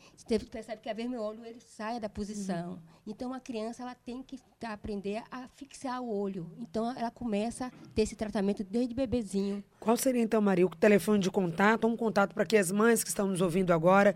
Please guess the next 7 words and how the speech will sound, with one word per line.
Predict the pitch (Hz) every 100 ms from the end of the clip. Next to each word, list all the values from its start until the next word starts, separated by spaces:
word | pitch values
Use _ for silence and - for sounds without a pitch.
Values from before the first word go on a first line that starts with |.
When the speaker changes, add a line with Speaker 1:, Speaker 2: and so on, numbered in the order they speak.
| - - -
Speaker 2:
que | 226
têm, | 165 220 247 233
né, | 196 208 208 170
os | 160
seus | 175 165
filhos, | - 233 208 190 -
pessoas | - 180 - 240 240 185 165